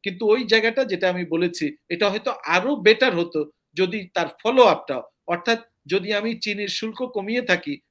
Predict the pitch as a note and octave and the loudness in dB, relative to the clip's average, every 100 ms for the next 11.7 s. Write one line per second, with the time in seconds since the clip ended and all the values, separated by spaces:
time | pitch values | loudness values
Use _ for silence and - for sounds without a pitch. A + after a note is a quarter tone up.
0 | - B3 A#3 F3+ A3+ A3+ G#3 F3+ F3+ E3 | -2 2 2 2 -2 0 -6 -4 -4 -4
1 | D#3 D3 E3 E3+ F3 D3 - - F3+ E3+ | -4 -6 -8 -4 -4 -4 -8 -12 -8 -2
2 | G3 F#3+ F3 E3 - _ E3+ F3 D#3+ C#3+ | -2 0 0 0 -4 _ -4 -2 -2 -2
3 | D#3+ E3 G3+ F#3 - _ - F3+ F3 E3+ | -4 -4 -2 -2 -4 _ -6 -4 -4 -2
4 | A3 G3+ G3 F#3 F3 _ E3 F3+ G3 E3+ | 0 2 0 -2 -6 _ -4 -4 -4 -6
5 | G3 F#3 G3+ F3+ E3 E3 D3 C#3 _ _ | -6 -6 -4 -2 -2 -6 -10 -12 _ _
6 | - F#3 F#3+ G#3 G3 G3+ F#3 F3+ - A3+ | -2 -2 0 -4 -4 -6 -6 -12 -10 -8
7 | A#3 B3+ B3 A#3 A#3+ B3 A#3 G#3 E3+ C#3+ | -6 -2 -2 -2 -4 -4 -2 0 0 -2
8 | D3+ - _ - A#3+ B3+ C#4+ C4+ - A#3+ | -6 -12 _ -4 0 0 0 -4 -6 -4
9 | A3 G#3+ F#3+ F3+ _ C#3+ E3 F3+ F#3 F3+ | -4 -6 -6 -16 _ 0 2 4 2 0
10 | - F3 E3+ D#3 - _ - D#3+ D3+ F3+ | -4 -4 -2 -8 -10 _ -4 -4 -2 -6
11 | F#3 A#3+ B3 - C#4+ C#4+ C4 | -2 -2 -2 -2 -2 -4 -4